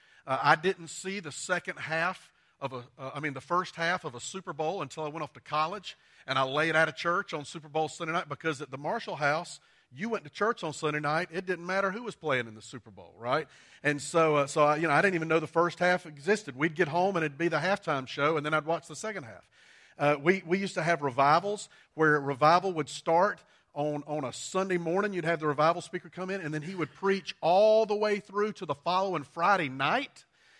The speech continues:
And, and, and we went every night, and we heard that same guy every night. And,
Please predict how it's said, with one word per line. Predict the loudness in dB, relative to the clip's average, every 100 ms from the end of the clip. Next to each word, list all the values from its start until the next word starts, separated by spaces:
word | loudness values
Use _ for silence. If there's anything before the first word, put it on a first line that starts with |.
| -4
And, | -2 -2
and, | -4 -4 -4
and | -4 0
we | -2
went | 0 0 0 2
every | 2 2 -2 -2
night, | 0 -2 -4 -12 _ _ -8
and | -4
we | -2
heard | -2 -2 0
that | -2
same | -2 -4 -4 -4
guy | 0 2 2
every | 0 -4
night. | -2 -2 -2
And, | -6